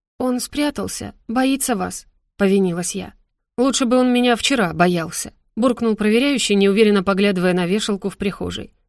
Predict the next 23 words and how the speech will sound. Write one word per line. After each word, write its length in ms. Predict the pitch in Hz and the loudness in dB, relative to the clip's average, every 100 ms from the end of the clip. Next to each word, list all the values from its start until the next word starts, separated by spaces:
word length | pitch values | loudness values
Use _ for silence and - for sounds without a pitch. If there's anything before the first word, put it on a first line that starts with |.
| _ _ _ - | _ _ _ 0
«Наверное, 500 | 208 214 277 254 202 | 2 2 0 -2 -4
все 180 | - 214 | -4 -4
же 220 | 208 202 | -4 -6
успокоительное». 880 | 214 - 196 202 190 175 185 190 185 _ _ _ _ _ _ - | -8 -8 -4 -4 -4 -6 -8 -10 -12 _ _ _ _ _ _ -2
«Я 220 | 240 262 | 2 4
могу 320 | 262 247 269 | 4 2 0
запереть 520 | 233 240 262 302 - | 0 2 2 2 0
ваш 360 | - 196 214 - | -2 -2 -2 -2
плащ», — 480 | 240 233 170 - - _ - | -2 -2 -2 -8 -14 _ -2
предложила 560 | 196 185 180 180 185 | 2 4 2 2 0
я. 260 | 202 180 190 _ _ _ _ - | -2 -6 -12 _ _ _ _ 0
«Мой 280 | 208 214 202 | 4 4 2
плащ 480 | 233 262 - - - | -2 -4 -4 -8 -4
на 140 | 196 196 | 0 2
людей 340 | 185 180 226 | 4 4 4
не 140 | 226 220 | 4 0
кидается», — 580 | 233 254 180 - - - _ _ - | 0 0 -2 -6 -10 -14 _ _ -4
едко 440 | 196 185 - 185 | -2 -2 -2 -4
заметил 440 | 175 190 185 180 180 | -2 -2 -2 -4 -4
магистр. 520 | 196 180 170 - - _ _ _ _ 302 | -4 -4 -10 -14 -20 _ _ _ _ -2
«Это 160 | 302 | 2
еще 200 | 269 254 | 2 2
неизвестно. 640 | 302 302 226 226 226 208 | 2 0 2 0 0 -6